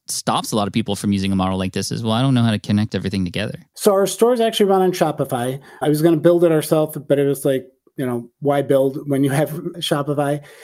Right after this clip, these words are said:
Speaker 2: And then we custom build some of the A P I connections from Shopify back into the Doobert platform, so that when you're shopping and you check out and you choose the organization. And then what we're doing is, from there is we're now gonna start automating.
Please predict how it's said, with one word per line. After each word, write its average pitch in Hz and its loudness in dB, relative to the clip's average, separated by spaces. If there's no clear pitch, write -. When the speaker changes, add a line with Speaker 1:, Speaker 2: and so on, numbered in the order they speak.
Speaker 2:
And 165 2
then 151 2
we 170 4
custom 170 -2
build 151 0
some 151 0
of 143 0
the 143 0
A 156 0
P 156 0
I 139 0
connections 139 -6
from 131 -6
Shopify 135 -4
back 135 -8
into 135 -2
the 120 -10
Doobert 156 -2
platform, 127 -4
so - 0
that 139 2
when 147 2
you're 139 0
shopping 151 -2
and 139 2
you 135 -2
check 143 -6
out 139 0
and 139 -4
you 127 -6
choose 180 0
the 151 4
organization. 135 -2
And 151 2
then 180 2
what 190 4
we're 160 2
doing 165 2
is, 143 0
from 160 0
there 185 2
is 147 -2
we're 147 0
now 151 -2
gonna 156 0
start 147 -2
automating. 143 0